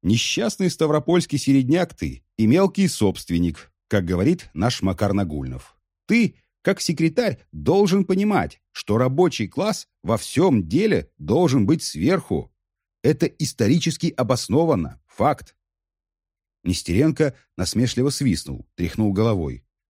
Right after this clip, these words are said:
Кубанка скользнула ему на затылок,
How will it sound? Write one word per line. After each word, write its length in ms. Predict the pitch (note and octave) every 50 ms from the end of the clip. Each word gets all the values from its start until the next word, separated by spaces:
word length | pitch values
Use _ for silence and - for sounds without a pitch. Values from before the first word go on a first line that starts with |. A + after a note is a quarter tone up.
| _
Кубанка 720 | _ - G2 F2 D#3+ G3+ A3+ A3+ G#3+ - F#3+ F3+ E3+ C3+ - _
скользнула 640 | _ - - - - A2 G#2 F#2 F2+ D#3 F3+ F3 D#3
ему 260 | B2 G#2+ A#2 C3 D3
на 140 | D3+ D3 C3+
затылок, 580 | B2+ D#3 D#3 - B3+ A3+ G2+ - - - -